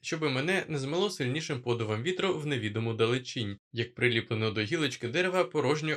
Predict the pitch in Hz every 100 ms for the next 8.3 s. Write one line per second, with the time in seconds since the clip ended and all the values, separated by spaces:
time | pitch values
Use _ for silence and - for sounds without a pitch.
0 | - 139 113 101 101 104 113 107 - 101
1 | 90 92 _ _ - 101 98 92 - 202
2 | 160 - - 110 120 104 107 101 - 113
3 | 113 107 - 110 113 107 - 123 120 104
4 | - 101 - 117 95 123 180 - 107 101
5 | 101 107 110 131 123 110 98 90 87 _
6 | _ 120 107 - 110 - 113 104 101 107
7 | 110 110 - 123 110 110 - 185 151 110
8 | 104 160 185